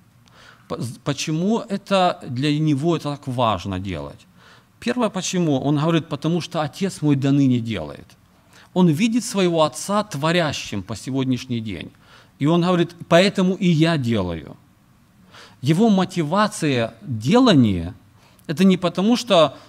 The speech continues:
он хотел себя прославить или, или каким-то образом что-то показать. Он говорит: "Моя мотивация, потому что мой Отец делает, и поэтому и я делаю".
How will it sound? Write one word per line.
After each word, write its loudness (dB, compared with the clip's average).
он 0
хотел -4
себя -2
прославить 2
или, 2
или 0
каким-то -2
образом -2
что-то -4
показать. 0
Он 4
говорит: 2
"Моя 2
мотивация, -2
потому 0
что 0
мой 4
Отец -2
делает, -2
и -4
поэтому 2
и 2
я 0
делаю". -8